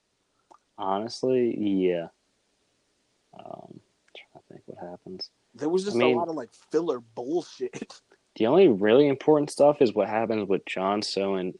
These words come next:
Speaker 1: Jon Snow and Sam at the end of it.
Speaker 2: Yeah.
Speaker 1: And then the
Speaker 2: And
Speaker 1: stuff
Speaker 2: that was, and that was
Speaker 1: with
Speaker 2: at, like,
Speaker 1: the
Speaker 2: the very end.
Speaker 1: Yeah, it was, like, the last, like, five minutes when Daenerys talks to Sam.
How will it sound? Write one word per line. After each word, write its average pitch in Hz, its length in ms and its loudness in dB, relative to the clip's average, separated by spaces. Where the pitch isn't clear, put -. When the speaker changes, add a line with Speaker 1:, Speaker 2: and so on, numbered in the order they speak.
Speaker 1:
Jon 101 260 -2
Snow 101 380 -6
and 87 100 -6
Sam 92 460 -6
at 113 160 -10
the 127 120 -2
end 135 140 -4
of 135 100 -2
it. 143 240 0
Speaker 2:
Yeah. 139 220 4
Speaker 1:
And 101 140 -2
then 98 100 2
the 92 60 0
Speaker 2:
And 92 80 -4
Speaker 1:
stuff 101 260 0
Speaker 2:
that - 160 -6
was, - 260 -10
and 143 120 -4
that 156 100 0
was 185 120 2
Speaker 1:
with 175 60 -6
Speaker 2:
at, 170 60 -2
like, 180 140 -2
Speaker 1:
the 131 100 -6
Speaker 2:
the 117 260 -12
very 143 400 -6
end. - 180 -12
Speaker 1:
Yeah, 87 300 0
it 92 140 -2
was, 101 160 2
like, 127 160 2
the 135 100 2
last, 92 400 0
like, 80 260 -6
five 87 280 0
minutes 82 440 -8
when 87 220 -8
Daenerys 92 500 -2
talks 98 220 -2
to 98 80 -6
Sam. 90 600 -6